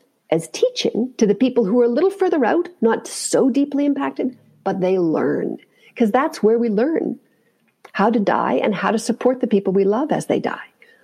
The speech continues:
By being with it as it happens, maybe it's slightly arm's length from us. So when it really happens close to us, we've seen it a few times. That's what I didn't see with my dad. It was nothing, nothing, nothing, nothing, nothing. Suddenly, boom, I'm in the I C U with him.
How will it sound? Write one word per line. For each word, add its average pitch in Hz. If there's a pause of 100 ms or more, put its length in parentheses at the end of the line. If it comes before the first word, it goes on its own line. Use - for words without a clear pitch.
(140)
By 220
being 285
with 214
it 202
as 190
it 190
happens, 185 (420)
maybe 254
it's -
slightly 240
arm's 214
length 202
from 254
us. - (140)
So -
when 196
it -
really 269
happens 247
close 202
to 269
us, 320 (220)
we've 220
seen 233
it 214
a -
few -
times. - (200)
That's 294
what 330
I 311
didn't 285
see 285
with 277
my 180
dad. - (440)
It -
was 180
nothing, 269
nothing, 254
nothing, 240
nothing, 220
nothing. 220
Suddenly, 226
boom, 170 (300)
I'm 160
in 160
the 156
I 139
C 120
U 143
with -
him. -